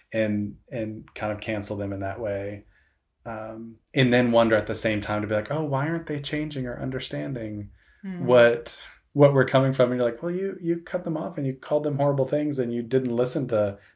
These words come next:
Speaker 1: their side of the story. And yes, they did that to you, but it's, it's that same," again, not to equate it 'cause it's,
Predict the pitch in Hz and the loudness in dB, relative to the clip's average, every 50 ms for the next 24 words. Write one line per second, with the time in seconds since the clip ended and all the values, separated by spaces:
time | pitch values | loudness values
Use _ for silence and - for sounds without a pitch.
0 | _ - 135 180 226 - 147 131 117 110 110 104 - - 110 104 104 104 107 135 | _ 2 2 2 4 6 6 6 6 6 4 0 -4 -2 -2 0 0 -2 -4 -6
1 | 151 147 - - 147 143 135 143 170 175 - - - - 123 120 127 120 120 117 | -10 -10 -6 -2 0 4 6 6 6 6 6 2 0 0 2 2 2 2 2 2
2 | 110 - - - 117 123 156 170 143 123 113 107 101 104 110 113 - 113 98 - | 0 0 -4 -6 -4 -2 -2 0 0 -2 -2 0 0 0 0 0 -2 -8 -10 -10
3 | - - - - _ _ _ - - _ _ _ _ _ _ _ _ - 131 117 | -10 -12 -14 -16 _ _ _ -20 -20 _ _ _ _ _ _ _ _ -4 -2 -2
4 | 107 - - 117 110 107 - - - - - - 113 110 110 107 107 104 101 104 | -2 0 0 2 0 0 0 -4 -6 -4 -4 -2 -2 -2 -2 -2 -4 -4 -4 -4
5 | 101 98 - _ - - 117 107 104 104 104 101 101 104 - 101 95 92 - - | -4 -6 -8 _ -12 -8 -4 -2 0 0 0 -2 -4 -4 -6 -8 -8 -8 -8 -6
6 | - 101 95 92 95 - - - 101 101 92 95 - - - - - | -6 -6 -4 -6 -8 -10 -12 -14 -14 -14 -14 -14 -14 -14 -14 -14 -16